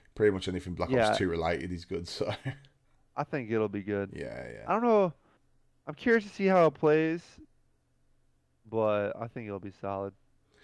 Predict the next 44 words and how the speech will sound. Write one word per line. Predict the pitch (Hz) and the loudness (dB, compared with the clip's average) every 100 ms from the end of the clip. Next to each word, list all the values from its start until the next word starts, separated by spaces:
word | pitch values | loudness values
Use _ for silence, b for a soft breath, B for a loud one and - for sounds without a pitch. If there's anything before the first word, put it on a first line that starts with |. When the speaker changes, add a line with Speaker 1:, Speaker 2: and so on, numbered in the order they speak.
| b b b b - | b b b b -6
Speaker 2:
Like, | 127 | 0
another | 135 147 | 2 2
situation | 147 139 147 143 139 | 2 0 0 0 0
where | 123 120 110 107 - | 2 4 4 0 -4
it's | - - | -16 -14
replacing | - 120 - 107 | -6 -6 -4 -2
Garrison | 107 110 - 117 | 0 0 -4 -8
S | 117 120 | -10 -10
and | |
D, | 117 117 | -8 -8
and | 107 113 107 | -10 -12 -6
Garrison | 107 113 113 120 113 | -2 -2 -2 -8 -14
was | 104 98 | -12 -14
very | - 104 101 101 | -6 -2 -2 -2
stale. | - - 101 104 - _ | -8 -6 -4 -4 -10 _
Speaker 1:
Yeah, | 107 98 82 - | -2 0 0 -4
yeah. | 92 87 | -8 -6
Speaker 2:
'Cause | 104 | 0
Garrison | 131 156 - 185 | 4 4 2 0
was | 180 | 0
a | |
map | 165 165 165 | 2 2 2
where, | 143 | 4
like, | 117 104 | 4 2
you | 104 | -6
couldn't, | - 135 123 120 107 - _ _ _ _ _ _ _ _ _ _ | -4 2 2 2 -4 -14 _ _ _ _ _ _ _ _ _ _
you | - | -4
couldn't | - 190 147 | 4 6 6
really | 143 123 | 6 6
make | 120 - | 4 2
plays | 127 113 104 | 0 0 -2
on | 101 | -4
Garrison. | 101 101 101 - | -2 -2 -6 -14
It | 101 | -16
was | 95 | -16
very | 95 110 117 120 117 | -4 2 4 4 2
just | 104 104 - | -2 -8 -8
straightforward. | - 113 - - 104 104 107 | -4 -4 -4 -8 -4 -2 0
Every | 117 113 | 0 2
round | 110 107 104 | 0 -2 -2
was | 101 | -2
basically | 110 104 - 104 | -2 -2 -4 -6
the | |
same. | 95 - 98 101 | -6 -10 -10 -12